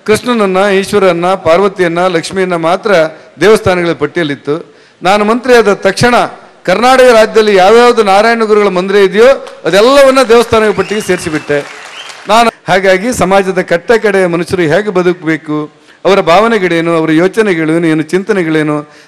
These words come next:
ನನಗೆ ತಕ್ಷಣ ವಿಮಾನ ನಿಲ್ದಾಣ ಮಾಡಬೇಕು ನನ್ನ ಊರಿನಲ್ಲಿ ಅನಿಸೋದೇ ಇಲ್ಲ. ಅದ್ರಲ್ಲಿ ಬದಲು, ಬದಲಾಗಿ ಬಡವರ ಮನೆಯಲ್ಲಿ ಶೌಚಾಲಯ ಉಂಟೋ ಇಲ್ವೋ, ಬಡವರಿಗೆ ಮನೆ ಉಂಟೋ ಇಲ್ವೋ, ಕುಡಿಲಿಕ್ಕೆ ನೀ-, ಕುಡಿಲಿಕ್ಕೆ ನೀರು ಉಂಟೋ ಇಲ್ವೋ, ನಡಿಲಿಕ್ಕೆ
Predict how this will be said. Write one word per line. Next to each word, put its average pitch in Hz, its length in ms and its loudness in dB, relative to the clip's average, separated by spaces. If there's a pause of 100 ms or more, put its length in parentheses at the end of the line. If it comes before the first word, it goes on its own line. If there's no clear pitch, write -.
ನನಗೆ 190 200 2
ತಕ್ಷಣ 196 340 -2
ವಿಮಾನ 220 340 0
ನಿಲ್ದಾಣ 226 300 0
ಮಾಡಬೇಕು 202 460 2
ನನ್ನ 185 220 -2
ಊರಿನಲ್ಲಿ 185 340 0
ಅನಿಸೋದೇ 190 360 0
ಇಲ್ಲ. 156 140 0
ಅದ್ರಲ್ಲಿ - 640 -6
ಬದಲು, 190 440 0
ಬದಲಾಗಿ 196 440 2
ಬಡವರ 214 340 2
ಮನೆಯಲ್ಲಿ 202 340 0
ಶೌಚಾಲಯ 220 460 2
ಉಂಟೋ 185 260 0
ಇಲ್ವೋ, 156 540 0 (220)
ಬಡವರಿಗೆ 214 360 4
ಮನೆ 180 220 0
ಉಂಟೋ 208 300 2
ಇಲ್ವೋ, 160 440 0 (340)
ಕುಡಿಲಿಕ್ಕೆ 233 440 2
ನೀ-, 196 280 -2 (460)
ಕುಡಿಲಿಕ್ಕೆ 220 420 2
ನೀರು 220 340 2
ಉಂಟೋ 208 260 2
ಇಲ್ವೋ, 156 560 2 (220)
ನಡಿಲಿಕ್ಕೆ 233 400 2